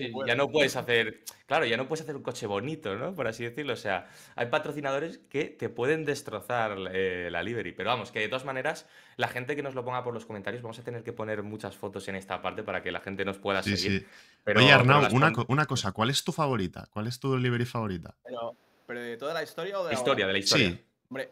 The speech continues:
Speaker 1: el, el Williams de Ma-, de Mansell, que además lo llevan a, a Silverstone para que lo conduzca, ¿quién era?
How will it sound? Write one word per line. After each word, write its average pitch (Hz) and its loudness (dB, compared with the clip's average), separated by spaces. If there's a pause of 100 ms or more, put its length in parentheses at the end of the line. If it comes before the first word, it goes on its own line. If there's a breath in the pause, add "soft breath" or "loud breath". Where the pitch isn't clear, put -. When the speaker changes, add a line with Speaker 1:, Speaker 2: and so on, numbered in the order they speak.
Speaker 1:
el, 123 -10
el 127 -8
Williams 147 -6
de 135 -8
Ma-, 123 -10
de 113 -8
Mansell, 120 -10
que 120 -10
además 117 -6
lo 147 -6
llevan 135 -4
a, 120 -6
a 117 -10
Silverstone 139 -8
para 127 -4
que 120 -10
lo 120 -8
conduzca, 135 -8
¿quién 139 -10
era? 123 -6